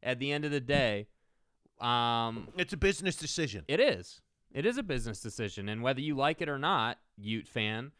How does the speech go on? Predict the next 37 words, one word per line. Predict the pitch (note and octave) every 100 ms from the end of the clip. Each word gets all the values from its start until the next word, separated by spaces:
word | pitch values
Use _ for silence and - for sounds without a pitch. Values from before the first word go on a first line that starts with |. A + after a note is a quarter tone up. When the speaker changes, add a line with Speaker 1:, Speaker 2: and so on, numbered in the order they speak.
| _ _ -
Speaker 1:
uh, | C3 B2+ B2
B | B2 D#3
Y | D3+ C#3+
U | C#3 D#3+
Speaker 2:
Okay, | F3+
Speaker 1:
fan | D#3 C3+ C3 C3
Speaker 2:
here | D#3
we | C3+
Speaker 1:
is, | C3 B2+ A#2
Speaker 2:
go. | B2
Speaker 1:
is, | C3 B2+ B2 A#2+ G#2 - -
is | B2+ A#2 A#2
more | C3 C#3 C3
out | C#3
and | B2
about, | A2+ C#3 C3+ A#2 - _ - _ -
uh, | B2 C3 C3 C3+ C#3 C#3
than | D#3+
Ute | G#3 B3
fan | A#3+ F3
is | C#3+ A#2+
most | A2+ -
of | G#2
the |
time. | G#2 F2+ E2 - _ _
So, | - B2+ B2+
you | B2+ E3+
know, | C#3 F3+ _ -
yeah, | F#3 C#3 F#2 -
it | B2
is | D3+ G#3
a | A#3+
business | E3+ A#2+ A2
decision. | A2 F#2+ G#2 G2
Speaker 2:
Look, | A2+
Speaker 1:
However, | B2+ E3+ A#3 C3+
Speaker 2:
I, | C#3 D#3+